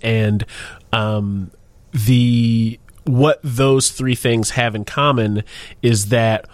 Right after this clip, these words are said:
when done properly, um, and in this context by properly, I mean done in a way that is motivated to tell story,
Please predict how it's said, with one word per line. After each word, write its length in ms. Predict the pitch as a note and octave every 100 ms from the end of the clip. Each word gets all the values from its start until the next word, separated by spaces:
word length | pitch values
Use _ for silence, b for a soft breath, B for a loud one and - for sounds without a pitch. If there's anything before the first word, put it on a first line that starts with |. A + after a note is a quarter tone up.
| B B -
when 580 | A#2 B2+ B2 B2 A#2+ G#2
done 520 | C#3+ D#3 F3 F3 E3
properly, 880 | - E3+ F3 - A#2+ G2+ F#2 A#2+ C#3+ b b b b -
um, 480 | A2+ G#2 G2+ G2+ G2+ -
and 300 | A#2 G#2+ G2
in 220 | A2+ A2
this 340 | A2+ A2+ -
context 640 | - - A2 G#2+ A2+ - -
by 140 | G#2+
properly, 560 | G#2 - A2+ - G#2+ G#2+
I 100 | G#2
mean 500 | G#2+ G#2 G#2 G2+ G2+ - A#2+ G2+
done 320 | A#2 A2+ A2+
in 100 | A2
a 80 | G#2
way 500 | G#2+ G#2+ G#2 G#2 F#2+ B B B
that 220 | - G#2+ G#2
is 160 | G2+
motivated 800 | G#2 A2+ A#2+ G#2+ A2+ A2 G#2+ G2+
to 140 | - G#2+
tell 300 | - A2 G#2
story, 680 | - C3+ C3 C3 B2+ B2